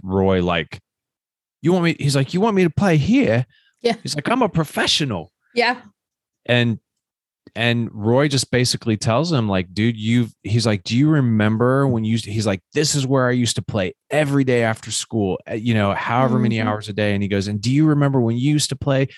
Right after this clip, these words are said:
Speaker 1: Because it was fun. You had fun playing." And what I love is, y-, you know, he,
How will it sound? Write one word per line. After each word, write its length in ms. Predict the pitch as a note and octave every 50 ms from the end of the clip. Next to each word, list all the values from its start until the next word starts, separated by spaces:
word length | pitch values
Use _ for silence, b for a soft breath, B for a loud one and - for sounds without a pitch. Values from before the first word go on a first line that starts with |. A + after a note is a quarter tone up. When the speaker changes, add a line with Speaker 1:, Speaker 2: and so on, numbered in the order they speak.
| B B
Speaker 1:
Because 280 | B G2+ - C3 A#2 A#2
it 100 | G#2+ F2
was 260 | G2 F2+ - - - - _ _
fun. 580 | _ - - - - D3+ D#3 C#3 A#2 F#2+ E2 D#2+ B B B B B
You 140 | - C3 B2+
had 140 | A#2 G2 F2 _ _ _ _
fun 220 | - C3+ C#3 C#3+ C#3
playing." 440 | - A#2 A2 G2 F#2+ F#2 F2 F2 - B B B B B B
And 100 | B G#2+
what 100 | A2+ A#2+
I 80 | B2 A#2
love 420 | G#2 G2+ G#2+ A2+ A#2+ B2 A#2+ G#2+
is, 220 | A2 G2+ F#2 - -
y-, 200 | - - - -
you 120 | - A2+ G#2
know, 200 | G2 F#2+ F#2+ F#2+
he, 120 | F#2+ F#2+